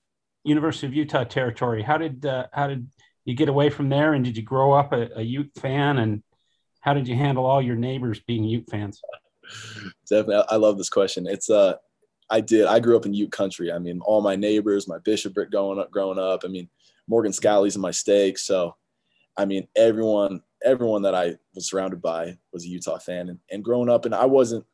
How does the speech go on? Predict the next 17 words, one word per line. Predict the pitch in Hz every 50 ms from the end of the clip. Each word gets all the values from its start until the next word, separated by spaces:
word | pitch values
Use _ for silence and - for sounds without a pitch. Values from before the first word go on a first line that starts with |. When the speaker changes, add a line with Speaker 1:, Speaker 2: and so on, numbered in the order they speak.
| _ _ -
Speaker 2:
I | - 123
wasn't | 131 139 131 120 117 113 110
a |
Utah | 110 110 101 - 101 95
fan | - 107 104 104
growing | 95 104 104 104
up. | 101 95
Both | 120 127 120
my | 123
parents | 117 - 117 110 -
graduated | - 101 104 98 104 101 101
from | - 101
B | 98 101 101
Y | 98 98
U, | 95 95 101 104
but | 101 95 92
it, | 87 -